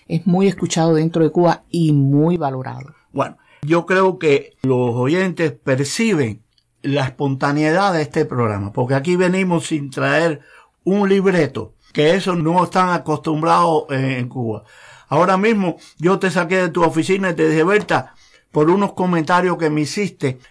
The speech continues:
Speaker 2: te dije, yo quisiera que estuvieras conmigo en el programa, porque da la casualidad que yo quería hablar de esas cosas. Yo quería comentar dos hechos históricos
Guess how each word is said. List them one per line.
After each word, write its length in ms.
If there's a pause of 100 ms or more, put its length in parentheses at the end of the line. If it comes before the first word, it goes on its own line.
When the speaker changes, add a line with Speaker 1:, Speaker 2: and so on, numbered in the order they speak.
(140)
Speaker 2:
te 180
dije, 260
yo 160
quisiera 500
que 120
estuvieras 480
conmigo 460
en 40
el 80
programa, 400 (300)
porque 220
da 140
la 120
casualidad 640 (340)
que 160
yo 160
quería 340
hablar 280
de 80
esas 260
cosas. 360 (420)
Yo 160
quería 560 (320)
comentar 880 (580)
dos 460
hechos 460
históricos 720